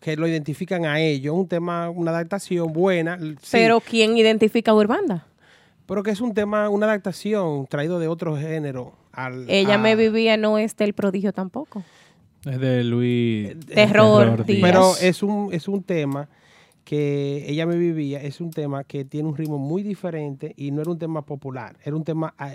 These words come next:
Speaker 1: ese, la música de Luis el Terror Díaz es una música alternativa.
Speaker 3: Sí.
Speaker 1: Que n-, es un, para un público selecto, ¿sabe? El tema Quién es un tema pop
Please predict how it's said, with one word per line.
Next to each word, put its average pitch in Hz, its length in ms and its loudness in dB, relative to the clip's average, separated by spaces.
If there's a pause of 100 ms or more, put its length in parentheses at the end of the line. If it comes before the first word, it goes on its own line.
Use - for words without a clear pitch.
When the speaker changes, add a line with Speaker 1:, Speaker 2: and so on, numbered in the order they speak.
Speaker 1:
ese, 151 360 -6
la 156 120 -2
música 196 340 -2
de 185 120 -2
Luis 180 220 -4
el 180 80 -6
Terror 165 280 -6
Díaz 147 220 -8
es - 80 -20
una 160 180 -4
música 165 380 -6
alternativa. 143 640 -12 (160)
Speaker 3:
Sí. 107 220 -4 (420)
Speaker 1:
Que 151 160 -6
n-, 151 280 -2
es 156 120 -2
un, 175 120 0
para 180 160 -2
un 190 80 2
público 185 380 -4
selecto, 143 520 -6 (720)
¿sabe? 120 380 -6 (120)
El 160 320 -2
tema 214 540 0
Quién 175 440 0
es 143 120 -6
un 175 140 -2
tema 160 640 -4
pop 208 220 -4